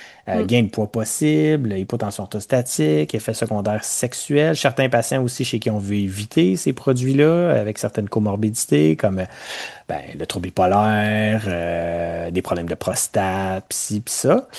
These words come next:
Speaker 1: Mais, à l'inverse, certains avantages, ça coûte pas cher. Vous savez combien ça coûte ? Au coûtant, là, un an d'amitriptyline, vingt-cinq milligrammes par jour ?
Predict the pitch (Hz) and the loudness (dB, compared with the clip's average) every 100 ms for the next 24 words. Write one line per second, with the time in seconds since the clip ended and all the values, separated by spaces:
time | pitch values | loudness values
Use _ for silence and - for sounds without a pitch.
0 | - - - - _ _ _ _ _ _ | -16 -16 -20 -20 _ _ _ _ _ _
1 | _ _ _ 139 185 175 302 - _ - | _ _ _ 4 6 6 4 -2 _ 4
2 | 175 156 135 - - - - - - 170 | 6 6 4 2 -4 -10 -12 -6 0 4
3 | 151 147 139 131 180 302 - - _ _ | 6 4 4 4 4 2 -6 -14 _ _
4 | _ _ _ - 95 - 98 113 185 277 | _ _ _ -8 -6 -4 0 2 0 -2
5 | _ _ _ _ _ _ _ _ - 175 | _ _ _ _ _ _ _ _ 2 4
6 | 247 247 233 202 - 269 - _ _ _ | 6 4 6 4 4 2 0 _ _ _
7 | _ 135 123 - - 147 247 240 240 _ | _ -4 -4 -2 2 2 2 0 -4 _
8 | _ _ _ - 180 196 170 185 202 165 | _ _ _ 2 6 6 4 2 2 2
9 | 160 165 147 165 185 175 160 170 160 170 | 2 -2 -2 0 2 2 2 0 -2 0
10 | 156 170 175 165 190 | 2 4 4 2 0